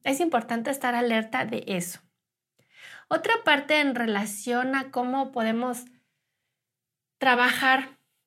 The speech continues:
con nuestros coworkers o nuestros colaboradores, es importante también utilizar palabras adecuadas para transmitir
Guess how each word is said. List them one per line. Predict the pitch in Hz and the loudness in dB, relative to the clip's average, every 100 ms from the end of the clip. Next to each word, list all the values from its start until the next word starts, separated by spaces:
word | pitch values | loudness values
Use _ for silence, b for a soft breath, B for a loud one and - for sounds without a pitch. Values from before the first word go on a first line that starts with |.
| _ | _
con | 262 247 233 | 0 2 2
nuestros | 226 220 - 226 226 | 0 -2 -2 0 0
coworkers | - 285 277 247 233 240 233 240 233 233 | -2 2 4 6 8 8 6 0 0 -2
o | |
nuestros | 196 202 226 220 | -4 -4 -6 -2
colaboradores, | 233 226 220 226 226 233 254 254 311 392 - _ - | 2 4 6 6 6 6 6 6 6 2 -4 _ -6
es | 294 370 | -4 -2
importante | 359 262 247 254 254 | 0 0 2 -2 0
también | 285 240 226 226 226 233 277 B B - | -2 0 0 2 2 0 -2 B B -8
utilizar | 254 254 254 269 262 | -2 0 0 0 0
palabras | 302 302 262 269 269 | 2 4 4 4 0
adecuadas | 220 202 240 233 240 240 | 0 0 4 4 4 0
para | 214 202 196 | 0 0 2
transmitir | 208 202 226 226 220 254 262 | 2 2 0 -2 0 0 0